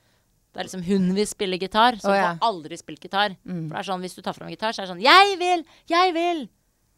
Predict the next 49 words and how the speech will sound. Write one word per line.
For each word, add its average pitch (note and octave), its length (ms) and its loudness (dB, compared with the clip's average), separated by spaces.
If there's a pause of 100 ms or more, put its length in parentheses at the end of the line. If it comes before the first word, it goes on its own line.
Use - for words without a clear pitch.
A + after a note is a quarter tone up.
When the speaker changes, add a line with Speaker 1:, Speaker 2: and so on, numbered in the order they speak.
(300)
Speaker 1:
Irriterer D3+ 340 -12
meg. B2 140 -18 (400)
Speaker 2:
Mm, D3+ 420 -14
Speaker 1:
Men - 80 -20
Speaker 2:
det - 80 -12
er - 0 -
Speaker 1:
kazooen G#3+ 500 -8
får F3 220 -6
hun E3+ 80 -6
aldri. E3+ 320 -8
<laughs> B3+ 40 -2
Jo F#3+ 120 -2
da, F3 80 -2
men - 680 0
alle A3+ 240 4
har A3 140 2
hver D#3+ 160 -6
sin E3+ 120 -16
kazoo, F3+ 280 -8
da. G3+ 100 -6 (300)
Speaker 2:
Hele D#4+ 260 0
familien? B3 460 0 (100)
Speaker 1:
Ja, A#3+ 180 0
Jens B3 440 -4
har B3 100 0
lært F#3 180 -4
seg. F#3 200 -8 (1900)
Speaker 2:
Hva A#3+ 200 4
med D4+ 140 4
Martin B3 320 2
Jøndal? G#3 360 0
Hvordan A3+ 240 0
er - 20 -4
Speaker 1:
Nei, A#3+ 140 4
Speaker 2:
han B3 80 -2
på B3+ 80 0
Speaker 1:
han C4 80 -4
Speaker 2:
kazoo? A3 140 -4
Speaker 1:
kazooer G#3 340 -8
ikke G#3 180 -12
litt G3 300 -12
så G3 220 -8 (120)
mye, F#3 240 -10
men A#3 140 -6
han G#3+ 180 -4 (140)
leker A3 320 -10
jo - 80 -16
masse, - 180 -18
da. A3 120 -4